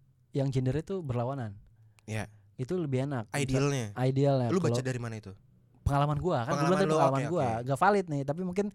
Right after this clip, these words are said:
Speaker 1: kayaknya gak salah-salah banget.
Speaker 2: Iya, iya, karena lu bener-bener riset sendiri.
Speaker 1: Bener-bener riset, karena gua pernah punya, ini waktu pertama kali gua kerja, atasan gua tuh cewek.
Speaker 2: Hmm.
Speaker 1: Yang mana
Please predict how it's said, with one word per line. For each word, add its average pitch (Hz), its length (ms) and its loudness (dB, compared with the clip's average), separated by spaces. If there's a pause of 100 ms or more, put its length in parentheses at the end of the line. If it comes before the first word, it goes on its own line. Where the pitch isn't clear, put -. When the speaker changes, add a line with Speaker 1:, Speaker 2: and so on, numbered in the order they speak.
(220)
Speaker 1:
kayaknya 202 200 2
gak 156 120 6
salah-salah 139 340 6
banget. 160 340 6
Speaker 2:
Iya, 147 240 4
iya, 123 140 -4
karena 160 260 -2
lu 214 200 8
bener-bener 135 440 0
riset 151 300 2
sendiri. 165 400 2
Speaker 1:
Bener-bener 175 300 8
riset, 160 260 0
karena 143 260 -4
gua 202 160 -4
pernah 151 400 -6
punya, 117 680 -6 (500)
ini 156 140 -6 (180)
waktu 117 260 -6
pertama 120 260 -2
kali 120 140 -2
gua 120 120 -2
kerja, 135 380 -8
atasan 120 340 -8
gua 131 140 -8
tuh 175 280 -12
cewek. 113 340 -8 (300)
Speaker 2:
Hmm. 117 260 -6 (120)
Speaker 1:
Yang 120 180 -4
mana 120 320 -4